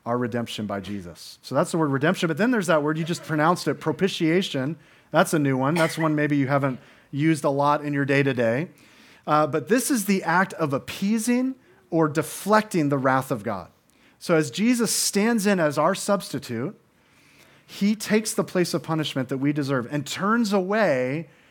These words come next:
the wrath of God against sin from us and upon himself. John Stott says, "The essence of sin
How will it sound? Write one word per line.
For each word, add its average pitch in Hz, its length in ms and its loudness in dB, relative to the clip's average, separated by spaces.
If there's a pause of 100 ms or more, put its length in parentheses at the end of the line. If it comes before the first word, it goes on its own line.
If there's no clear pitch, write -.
(220)
the 156 120 2
wrath 185 500 0
of 190 120 0
God 180 220 4
against 151 340 -2
sin 180 340 0 (120)
from 202 300 0
us 180 380 0
and 151 160 -2
upon 135 240 -2
himself. 110 540 -6 (340)
John 170 240 4
Stott 190 340 0
says, 151 280 -2
"The 156 220 -2
essence 180 520 0
of 143 120 0
sin 160 560 0